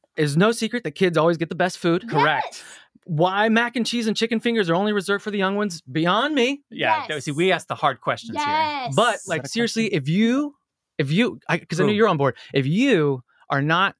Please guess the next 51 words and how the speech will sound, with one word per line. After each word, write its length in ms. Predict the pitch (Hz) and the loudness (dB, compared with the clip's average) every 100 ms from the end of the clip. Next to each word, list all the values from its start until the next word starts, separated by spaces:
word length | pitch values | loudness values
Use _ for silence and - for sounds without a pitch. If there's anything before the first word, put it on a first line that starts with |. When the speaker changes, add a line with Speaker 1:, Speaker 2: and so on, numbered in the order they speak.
| _ | _
Speaker 1:
in 200 | 175 175 | 0 2
line 300 | 160 160 175 | 2 2 0
with 120 | 151 | -4
the 60 | 147 | 0
little 200 | 151 170 | 2 2
ones 240 | 175 175 - | 0 -2 -6
to 160 | 160 | -6
eat, 220 | 180 196 - _ _ _ | -4 -6 -8 _ _ _
then 420 | 147 151 143 131 - _ _ - | 0 2 2 -2 -6 _ _ -4
it's 180 | 131 | 0
on 220 | 160 151 143 | 2 2 0
you. 120 | 120 | -2
You're 260 | 123 131 - | -2 -4 -4
totally 360 | 151 147 131 127 | -2 -2 -2 -2
lost. 500 | 120 98 - - - _ | -2 -2 -8 -16 -20 _
Speaker 2:
So 200 | - 180 | -2 0
I 100 | 240 | 0
hear 220 | 262 233 | 0 -2
a 40 | |
call 240 | - 180 139 | 0 -2 -2
to 60 | |
action 520 | 120 117 - 117 110 127 | -2 -6 -8 -14 -16 -10
that 160 | 151 254 - | -10 -10 -8
we 280 | 151 240 277 | -2 0 2
all 200 | 185 185 | 4 2
just 140 | 156 | -2
need 160 | 160 147 | -6 -4
to 100 | 135 | -2
line 220 | 131 127 | 0 2
up 120 | 123 120 | 2 0
at 80 | - | -8
the 60 | |
kids' 260 | - 123 104 | -6 -6 -4
buffet 360 | 113 - 117 | -4 -2 -2
from 200 | 113 120 | -2 -6
now 140 | 113 107 | -4 -2
on. 180 | 104 202 | 2 2
Speaker 1:
Yeah. 300 | 226 226 143 | 2 0 0
Speaker 2:
Right? 240 | 131 170 - | 0 -2 0
That's 80 | 262 | 2
Speaker 1:
Yeah. 80 | 285 | 2
Speaker 2:
it. 80 | 117 | 0
Speaker 3:
Patrick, 160 | 466 - | -4 -6
you 240 | 294 427 466 | -2 -2 -2
normally 520 | 294 349 381 381 339 247 | -8 -8 -6 -6 -8 -8
do. 360 | 247 302 311 - | -10 -12 -14 -4
Speaker 2:
I 140 | 175 | 2
know 200 | 233 247 | 4 6
I 60 | 240 | 6
want 220 | 226 226 | 4 2
friends. 400 | - 254 143 117 | 4 2 2 -6